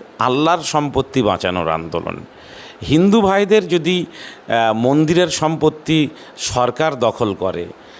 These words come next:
যদি বাংলাদেশ সরকার যদি বাংলাদেশের মন্দিরের সম্পত্তিগুলো দখল করে নেয়, তাহলে তো এখানেও আন্দোলন হবে।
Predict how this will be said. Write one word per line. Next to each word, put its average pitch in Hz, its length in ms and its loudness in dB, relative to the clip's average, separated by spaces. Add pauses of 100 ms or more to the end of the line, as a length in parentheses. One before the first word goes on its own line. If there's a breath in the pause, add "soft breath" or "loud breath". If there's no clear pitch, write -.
(180 loud breath)
যদি 143 180 2
বাংলাদেশ 139 600 0
সরকার 127 460 0 (640 loud breath)
যদি 110 260 0 (220)
বাংলাদেশের 143 720 0
মন্দিরের 123 520 0
সম্পত্তিগুলো 107 840 0
দখল 98 340 0
করে 92 280 2
নেয়, 80 280 -4 (600 loud breath)
তাহলে 220 180 4
তো 208 100 2
এখানেও 226 380 4
আন্দোলন 175 480 2
হবে। 87 320 -2